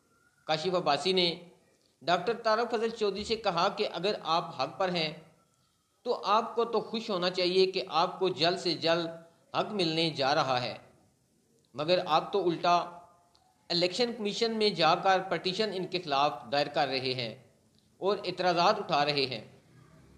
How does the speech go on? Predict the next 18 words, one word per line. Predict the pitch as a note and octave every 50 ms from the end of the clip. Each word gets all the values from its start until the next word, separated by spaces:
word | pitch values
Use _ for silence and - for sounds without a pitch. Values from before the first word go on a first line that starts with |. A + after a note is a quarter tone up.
| - - - - - - - - -
नाज़रीन, | D#3 E3 E3 E3 F#3+ A3+ A#3+ A3 - -
असल | F#3+ - A#3+ A#3+
कहानी | A#3+ B3 A3+ G#3 F#3 F3 F#3+
ये | G3+ F#3 G3+
है | G3+ G3+ G3+ G3
कि | G3+ G3+ - G3
ये | F3 C#3+ D#3+ G3 A3 - - -
election | E3+ D#3 D#3 D#3 - G#3
commission | G3 F#3+ F3 E3+ D#3+ D#3+ F#3+ F#3+ G3
के | F#3+ G3+
साथ | G3 - D3 D3+ D#3+ D#3 D#3
मिलकर | D3+ D#3+ F3+ F#3 F3+ E3 D3 C3+ C3+ - - - - - - - - - _ - - _ _ - _ _ _ _ _ _ _ -
अब | A#3 - - -
इस्लामाबाद | A3 G#3+ - A3 A3 G3 E3 E3 F3+ G#3+ A3 -
के | - G#3+
election | G#3+ - - E3 D#3 D#3+ D#3 - G3+ G3+
tribunal | G3+ G3+ G3 E3+ D#3 D#3+ D#3+ D#3 F3 F#3
में | F3 E3+ E3 D#3 D3 C#3+